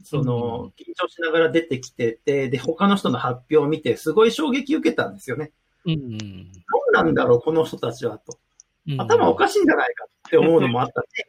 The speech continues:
Speaker 2: <laughs> うん。
Speaker 1: すごいな。だからそこをどうやったら自分ができるんだろうっていうのをずっと考えながら毎回発表していったところ、ずっと考えながら発表していたんですけども、やっぱりその、見せ方ってすごく大事だというのを、やっぱ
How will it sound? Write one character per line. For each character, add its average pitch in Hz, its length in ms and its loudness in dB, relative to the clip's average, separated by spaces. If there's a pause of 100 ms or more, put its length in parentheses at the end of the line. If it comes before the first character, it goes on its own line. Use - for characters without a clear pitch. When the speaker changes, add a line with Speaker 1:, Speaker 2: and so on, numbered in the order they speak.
(200)
Speaker 2:
<laughs> - 300 -20
う 143 40 -8
ん。 135 40 -4
Speaker 1:
す 139 200 -4
ご 453 200 6
い 320 80 0
な。 156 160 0 (400)
だ - 80 -4
か 185 80 -4
ら - 20 -8
そ 214 140 -2
こ 233 160 4
を 226 480 4
ど 302 120 -2
う - 60 0
や 254 60 0
っ 190 80 -10
た 156 100 0
ら 139 80 0
自 127 180 -10
分 156 200 -8
が 156 120 -4
で 156 160 -8
き 226 140 -6
る 208 120 -6
ん 151 60 -8
だ 123 120 -6
ろ 107 180 -8
う - 60 -18
っ - 120 -20
て 135 60 -12
い 127 60 -8
う 123 40 -8
の 120 100 -6
を 120 40 -8
ず 185 180 -8
っ - 40 -20
と 196 320 -6 (300)
考 185 80 -8 (180)
え 202 80 -2
な 196 120 -2
が 185 100 -2
ら 190 180 0
毎 185 180 -2
回 180 140 0
発 - 220 -6 (120)
表 170 240 0
し - 40 -20
て 175 120 -4
い 180 60 -4
っ 180 60 -16
た - 120 -8
と - 120 -14
こ - 200 -12
ろ、 139 160 -12 (300)
ず - 120 -8
っ - 20 -18
と - 120 -6
考 185 100 -2
え - 40 -2
な 190 120 -2
が 185 60 -2
ら 165 100 -2
発 180 180 -2
表 175 100 -4
し - 40 -10
て 196 60 -6
い - 40 -10
た 139 100 0
ん 113 40 -4
で 113 60 -10
す - 60 -20
け - 60 -10
ど 139 80 -12
も、 143 200 -10
や 226 100 0
っ 240 60 -2
ぱ - 80 4
り 151 60 2
そ 165 80 0
の、 131 200 -2 (460)
見 - 80 0
せ - 140 -2
方 - 260 -2
っ 302 100 -8
て 156 100 0
す 143 100 -12
ご 165 160 -2
く 120 140 -6
大 120 200 2
事 123 220 -4
だ 127 160 -4
と - 300 -8 (100)
い 139 80 -4
う 120 60 -2
の 107 140 -4
を、 117 100 -4
や 123 60 -2
っ 123 40 -4
ぱ 120 80 -4